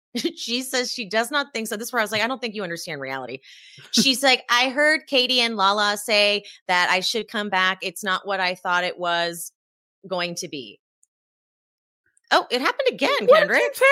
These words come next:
Speaker 2: happening?
Speaker 1: Just, just stay on. Don't, don't hang up. We'll just
Speaker 2: Okay.
Speaker 1: talk. I, I can still hear you at least. Oh, never mind. Oh, he's got a bad cord. There's not even a lot left of this. Um, I just don't think her perception is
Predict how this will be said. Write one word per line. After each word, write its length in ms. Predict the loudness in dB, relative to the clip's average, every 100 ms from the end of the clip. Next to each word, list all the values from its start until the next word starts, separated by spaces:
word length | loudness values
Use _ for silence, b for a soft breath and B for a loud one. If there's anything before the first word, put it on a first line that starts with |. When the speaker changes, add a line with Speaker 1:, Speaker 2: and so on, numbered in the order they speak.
| 6
Speaker 2:
happening? 600 | 6 4 4 2 -2 0
Speaker 1:
Just, 360 | 0 0 -2 -2
just 180 | -2 0
stay 280 | 2 4
on. 180 | 4 2
Don't, 300 | 0 -4 -6
don't 180 | -8 -6
hang 180 | -6 -4
up. 140 | -6
We'll 120 | -2 -2
just 160 | 2
Speaker 2:
Okay. 80 | 4
Speaker 1:
talk. 140 | 4 0 -2
I, 120 | 0
I 40 | 0
can 120 | -2
still 180 | -2 -4
hear 200 | -4 -8
you 180 | -8 -12
at 80 | -12
least. 380 | -12 -12 -16 -20 _ _ _ _ _ _ _ _ _ _ 2
Oh, 160 | 2 2
never 260 | -2 0 0
mind. 420 | 2 2 0 -8 _ _ b b -2
Oh, 160 | 0 0
he's 160 | -2
got 140 | 0 0
a 40 |
bad 240 | 0 0 -2
cord. 400 | -6 -8 -8 _ _ _ _
There's 100 | -6
not 100 | -4
even 160 | -2 -2
a 60 |
lot 160 | -2 -4
left 180 | -8 -10
of 60 |
this. 260 | -14 -14 -16 B B B 0
Um, 200 | 2 4
I 80 | 2
just 140 | 2 -2
don't 160 | 0
think 160 | -2 -2
her 100 | -4
perception 560 | -4 -2 -2 -4 -6
is 140 | -8